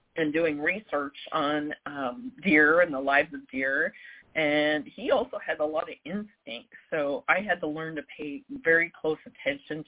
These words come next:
to his nonverbal cues and just kinda watch what he was doing, and that actually cued me in on a lot of things as well. So it was a pretty amazing experience to kind of, like, have this two-way communication, and it really taught me a lot about being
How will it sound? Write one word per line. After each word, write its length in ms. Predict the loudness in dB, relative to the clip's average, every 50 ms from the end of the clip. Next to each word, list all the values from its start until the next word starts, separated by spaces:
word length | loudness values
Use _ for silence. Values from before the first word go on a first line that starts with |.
| -8
to 140 | -6 -6 -6 -6
his 260 | -4 -4 -4 -4 -4 -8 -2
nonverbal 760 | 0 4 4 4 2 2 0 0 0 0 2 2 0 0 0 -6 -12 -4
cues 400 | 0 2 4 4 4 4 2 2 -2 -8 _ -16 -14 -14 -14 -14 -16 _ _ 4
and 180 | 4 4 6 4
just 140 | 0 0 0 _ _ -2
kinda 200 | 0 0 0 0
watch 300 | 2 2 2 2 2 0 -2 _
what 120 | -12 -12 -12 _
he 140 | -12 -10 -8
was 140 | -8 -10 -10 -10 -10
doing, 400 | -8 -8 -8 -8 -10 -10 -12 -12 _
and 280 | -4 -2 -2 -2 -2 2
that 180 | 2 4 4 4
actually 340 | 0 0 -4 -10 -12 -12 -12 -12 _
cued 220 | -10 -10 -10 -8 -8
me 240 | -8 -6 -4 -4
in 140 | -4 -6 -6
on 80 | -6 -8
a 120 | -8 -8
lot 200 | -6 -4 -4 -4
of 80 | -6 -8
things 220 | _ -12 -12 -12 -12 -14
as 120 | -14 -14 -6
well. 460 | 2 4 4 4 4 0 -4 -10 -14 -16 _ _
So 280 | -4 -2 -2 -2 -2 -2 -2
it 40 | -2
was 120 | -4 -4 -8
a 140 | _ _ -6
pretty 260 | -6 -6 -6 -6 -6 -6
amazing 500 | -4 -4 -2 -2 -4 -4 -6 -8 -10 -10
experience 600 | -12 -16 -16 -18 _ -6 -4 -2 -2 -4 -4 -8 _
to 140 | -10 -8 -6
kind 140 | 0 0 0
of, 140 | 0 2 2
like, 160 | 0 0 0
have 200 | 0 0 0 0
this 120 | 0 -6 -10 _ -12 -8
two-way 280 | -4 0 2 2 2 0 -2 -8
communication, 960 | -6 -4 -4 -4 -6 -4 -2 0 2 2 0 0 -4 -4 -2 -2 -4 -4 -6 -12 -18 -18 -18 -20 -20 -20 _ 0 4
and 320 | 6 6 6 6 4 2
it 120 | 2 0 2
really 280 | 4 6 6 4 4 2 0 2
taught 240 | 2 2 2 2 -4
me 100 | -4 -4
a 80 | -2
lot 360 | -2 0 0 0 0 0 -2 -4
about 480 | -4 -2 2 2 4 4 2 0 -2 -4
being 260 | -6 -4 -4 -6